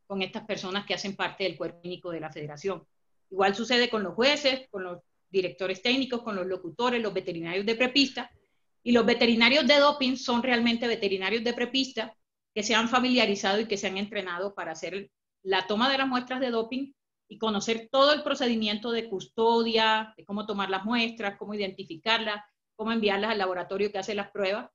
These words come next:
Y finalmente, pues, em, son los responsables directos de que esas muestras se tomen bien y cuando tengamos esos resultados, en los casos en que son positivos, toda esa documentación sirva de soporte a ese proceso que pueda abrirse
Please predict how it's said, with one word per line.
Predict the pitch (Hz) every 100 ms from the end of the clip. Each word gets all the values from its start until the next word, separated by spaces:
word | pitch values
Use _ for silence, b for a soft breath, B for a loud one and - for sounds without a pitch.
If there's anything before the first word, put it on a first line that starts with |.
| _ _ _ _ _ -
Y | 196 196
finalmente, | 190 254 220 226 220 220 233
pues, | 202 196 - _ _ _ -
em, | 175 175 165 156 147 - _ _ _
son | 233 233
los | 247
responsables | 247 247 196 202 202 226
directos | 208 190 190 220
de | 214 202
que | 170 135 - -
esas | 220 208
muestras | 208 214 214
se | 202
tomen | 170 185 208
bien | 202 214 - _ _ _ _
y | -
cuando | 180 175 165 165
tengamos | 175 170 190 214
esos | 208 220
resultados, | 208 190 147 185 208 233
en | 180
los | 175
casos | 180 202
en | 214
que | 190
son | 170 175
positivos, | 208 208 202 196 196 - _ _ _
toda | 208 220
esa | 226 226
documentación | 214 190 180 170 160 170 180
sirva | 196 196 196
de | 196
soporte | 196 147 165 165 196 185 _
a | - 165
ese | 165 170 190 185
proceso | - 180 175 170 202
que | 185
pueda | 175 160
abrirse | 185 185 185 190 180